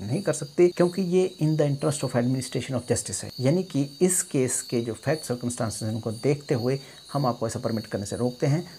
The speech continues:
तो उस पर check लगा दिया गया और इसको valid कहा गया कि भाई ऐसा कर सकता है court, अगर उसे लगता है कि matter जो sensitive है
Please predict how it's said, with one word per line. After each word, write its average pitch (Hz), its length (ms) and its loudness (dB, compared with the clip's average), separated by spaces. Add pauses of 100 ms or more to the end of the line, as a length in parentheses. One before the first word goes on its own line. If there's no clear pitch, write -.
(120)
तो 139 60 -4
उस 135 80 -4
पर - 140 -4
check - 280 -2
लगा 143 200 4
दिया 143 160 0
गया 156 160 2
और 131 140 2
इसको 120 220 -4
valid 110 280 -2
कहा 113 200 -2
गया 135 160 -2 (260)
कि 127 80 -2
भाई 127 100 6
ऐसा 120 240 2 (200)
कर 131 80 4
सकता - 300 -4
है 113 60 -2
court, 131 220 -2
अगर 117 120 2
उसे 110 160 -2
लगता 110 240 -4
है 139 60 2
कि 139 120 -6
matter 113 260 0
जो 104 140 -2
sensitive 135 560 -2
है 160 100 0